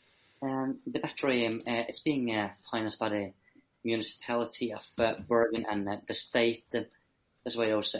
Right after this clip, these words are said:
initiatives are working in, um, Norway in most places. Um, I think, um, depends. And, uh,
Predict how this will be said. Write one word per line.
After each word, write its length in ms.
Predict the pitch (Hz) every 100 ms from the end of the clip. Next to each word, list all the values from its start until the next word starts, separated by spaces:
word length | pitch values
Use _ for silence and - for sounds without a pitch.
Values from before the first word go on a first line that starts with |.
| -
initiatives 420 | 117 - - 117 110
are 160 | 107
working 460 | 104 110 110 113 110
in, 220 | 98 95
um, 220 | 95 101 - - _ _ _ _ -
Norway 360 | 117 110 107 - 107
in 200 | 101 104
most 380 | 104 104 110 110 - -
places. 280 | 113 - -
Um, 240 | 107 101 104 _ _ _
I 100 | 120
think, 180 | 123 - -
um, 140 | 104 - _ _ _ _ _ _
depends. 500 | - 123 127 - - 123
And, 220 | 117
uh, 120 | 113